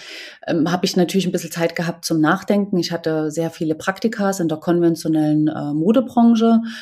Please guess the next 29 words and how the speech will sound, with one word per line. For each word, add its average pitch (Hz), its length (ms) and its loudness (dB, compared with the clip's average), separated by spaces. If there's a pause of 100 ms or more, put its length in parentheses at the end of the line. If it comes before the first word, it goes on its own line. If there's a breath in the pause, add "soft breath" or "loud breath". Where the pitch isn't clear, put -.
(200 loud breath)
aber 165 320 2
auch - 180 2
in 156 280 -2
Textildruckereien 175 1120 0
et 208 140 -2
cetera 202 420 0
gesammelt. 202 560 4 (540 loud breath)
War 165 180 2
eher 175 220 4
schon 143 180 0
immer 180 160 4
ein 180 80 4
bisschen 175 240 0
so 165 140 -2
der 165 100 0
praktischere 160 800 -4
Typ 262 460 2
und 170 200 -4
hab 170 140 -6
dann 180 140 2
überlegt, 165 360 0
okay, 185 280 0
was 180 100 -4
machst 180 240 -2
du 180 60 0
jetzt 170 160 -2
mit 165 80 4
dem 160 60 2
Modedesign-Studium? 196 1300 2